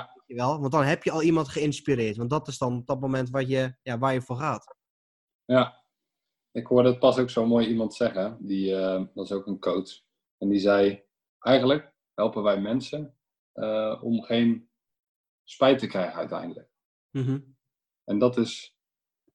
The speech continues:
Speaker 2: dat is waar, waar ik voor mezelf altijd bang voor ben geweest. Van, ehm, ik wil niet, als ik op mijn sterfbed beland, dat ik denk,
Speaker 1: "Had ik maar."
Speaker 2: "Had ik het maar anders gedaan."
Speaker 1: Ja.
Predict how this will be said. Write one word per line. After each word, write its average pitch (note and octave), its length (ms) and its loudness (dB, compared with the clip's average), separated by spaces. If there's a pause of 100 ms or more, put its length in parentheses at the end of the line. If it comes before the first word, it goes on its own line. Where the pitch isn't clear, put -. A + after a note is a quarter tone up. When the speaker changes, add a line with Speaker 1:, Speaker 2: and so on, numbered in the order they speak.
(400)
Speaker 2:
dat A#2+ 180 -2
is A2+ 100 -2
waar, A2+ 420 8
waar A2 300 0
ik A#2+ 160 -6
voor A#2 120 -2
mezelf B2+ 300 6
altijd A#2 260 2
bang A#2+ 220 4
voor G#2+ 120 0
ben F2+ 180 -8
geweest. - 340 -16
Van, G#2 280 -8 (480)
ehm, G#2+ 600 -4 (1400)
ik B2 140 -4
wil A#2+ 160 0
niet, B2+ 340 0 (180)
als G#2+ 160 -14
ik - 80 -20
op G2+ 60 -6
mijn A2 120 -4
sterfbed A#2 460 0
beland, F2+ 440 -4 (640)
dat G2+ 160 -4
ik F#2+ 80 -4
denk, G2+ 360 -2 (540)
Speaker 1:
"Had C#3+ 180 0
ik C3+ 80 -4
maar." A2+ 360 -4 (800)
Speaker 2:
"Had - 200 -10
ik G2+ 100 -8
het F#2 120 -8
maar F#2 120 -2
anders G#2 260 -6
gedaan." - 340 -14 (140)
Speaker 1:
Ja. A#2+ 220 -6